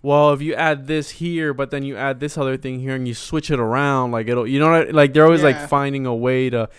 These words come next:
Speaker 1: like, with the whole Kobe Bryant death thing, like, how they, there's, like, numerology behind that, and, like, his number and all that stuff. I believe in secret societies. I totally
Speaker 2: Yeah,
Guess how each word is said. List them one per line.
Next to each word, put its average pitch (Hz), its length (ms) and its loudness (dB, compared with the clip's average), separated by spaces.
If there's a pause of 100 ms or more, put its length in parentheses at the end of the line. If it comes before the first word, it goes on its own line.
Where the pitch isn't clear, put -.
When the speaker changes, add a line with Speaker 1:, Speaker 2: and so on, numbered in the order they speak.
(160)
Speaker 1:
like, 147 140 2
with 143 140 -4
the 139 100 2
whole 151 220 2
Kobe 151 320 0
Bryant 117 480 -4
death 139 300 0
thing, 143 280 -6
like, 113 300 -6
how 113 480 -2 (440)
they, 120 400 -2
there's, 117 220 -4
like, 113 120 -4
numerology 113 600 -4
behind 101 360 -8
that, 131 380 -2
and, 113 80 -8
like, 110 200 -8
his 135 240 -2
number 127 440 -2
and 123 80 -4
all 123 140 -2
that 120 60 -6
stuff. 123 400 -8 (340)
I 147 140 8
believe 170 300 2
in 147 100 -2
secret 135 340 -10
societies. 113 560 -8
I 107 120 -4
totally 123 420 -6
Speaker 2:
Yeah, 107 100 -6